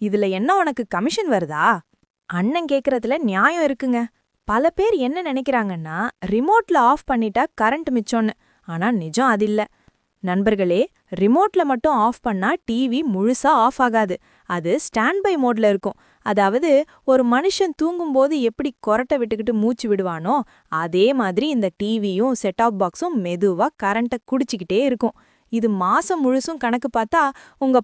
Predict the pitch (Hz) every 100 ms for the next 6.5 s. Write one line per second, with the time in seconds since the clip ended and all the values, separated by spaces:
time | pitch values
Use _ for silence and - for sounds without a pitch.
0 | - 226 302 330 285 277 330 277 208 214
1 | 208 269 330 359 226 220 277 320 254 262
2 | 247 240 233 208 _ _ _ _ _ -
3 | 180 214 247 226 208 254 220 208 190 185
4 | - _ - 202 190 180 170 202 226 214
5 | 180 160 165 165 - _ - 190 233 -
6 | 240 202 180 180 175